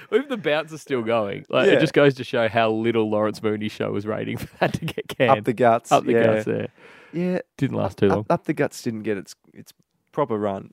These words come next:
Speaker 1: No, I thought, I
Speaker 2: It,
Speaker 1: th-,
Speaker 2: it
Speaker 1: they were just,
Speaker 2: deserved better.
Speaker 1: they were building towards some form up the guts
Speaker 2: They
Speaker 1: and
Speaker 2: were
Speaker 1: just got
Speaker 2: just starting to get up the
Speaker 1: <laughs>
Speaker 2: guts.
Speaker 1: You could tell.
Speaker 2: Yep.
Speaker 1: You could tell. But anyway, just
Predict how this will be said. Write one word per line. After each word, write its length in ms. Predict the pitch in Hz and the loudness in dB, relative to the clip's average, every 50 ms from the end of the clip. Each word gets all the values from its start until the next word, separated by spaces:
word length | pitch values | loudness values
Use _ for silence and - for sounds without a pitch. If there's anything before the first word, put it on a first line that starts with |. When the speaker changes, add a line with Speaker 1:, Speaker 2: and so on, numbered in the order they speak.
| _ | _
Speaker 1:
No, 260 | - 139 123 101 98 - | 2 4 4 4 4 2
I 120 | - - 180 | 2 2 2
thought, 240 | 175 196 - - - | 4 4 2 2 2
I 40 | - | -2
Speaker 2:
It, 20 | 175 | -2
Speaker 1:
th-, 80 | 196 - _ | -2 -6 _
Speaker 2:
it 120 | - 208 202 | -4 0 4
Speaker 1:
they 40 | 233 | 4
were 80 | 233 | 4
just, 80 | 208 - | 6 6
Speaker 2:
deserved 300 | 247 156 151 143 113 - | 6 6 6 4 4 2
better. 240 | - 113 110 104 - - | 0 0 2 0 0 2
Speaker 1:
they 80 | - 208 | 6 6
were 60 | 214 | 6
building 340 | 180 202 262 269 269 269 226 | 8 8 8 8 8 8 6
towards 320 | 214 180 156 147 135 120 | 6 6 8 6 6 4
some 140 | - 117 107 | 2 -2 -4
form 300 | - - 117 120 135 139 | 0 2 4 4 6 6
up 140 | 135 101 - | 6 4 2
the 120 | - 87 | 0 -8
guts 240 | - - - 110 - | -8 -6 -6 -6 -6
Speaker 2:
They 40 | 170 | -4
Speaker 1:
and 100 | 175 185 | -6 -4
Speaker 2:
were 40 | 190 | -2
Speaker 1:
just 160 | 156 151 - | -2 -2 -2
got 220 | - - 190 202 208 | 0 -2 0 0 -2
Speaker 2:
just 140 | - - - - 151 | -4 -8 -6 -6 -2
starting 340 | - 202 190 185 165 147 | 2 4 4 4 2 0
to 80 | 156 156 | -4 -4
get 160 | 139 160 156 | -2 0 0
up 140 | 160 139 - | 0 0 -2
the 80 | - 120 | -6 -6
Speaker 1:
<laughs> 40 | - | -2
Speaker 2:
guts. 200 | 127 147 180 180 | -2 -2 0 -2
Speaker 1:
You 80 | 202 | 0
could 180 | - 214 185 - | 2 2 2 2
tell. 440 | - - _ 285 277 247 151 98 - - _ - - - - - - | -2 -6 _ -2 -2 -2 -2 -6 -8 -14 _ -20 -20 -20 -16 -8 0
Speaker 2:
Yep. 200 | - 151 160 - | 4 4 4 4
Speaker 1:
You 60 | 214 | 4
could 200 | 196 220 190 175 | -2 -10 -14 -12
tell. 400 | - 220 233 262 226 123 104 110 - | -12 -12 -10 -10 -10 -12 -12 -12 -12
But 160 | 139 - - | -12 -8 -6
anyway, 360 | 151 139 123 107 110 113 - - _ _ | -4 -4 -4 -2 -4 -4 -4 -6 _ _
just 240 | - 135 123 - | -12 -12 -12 -12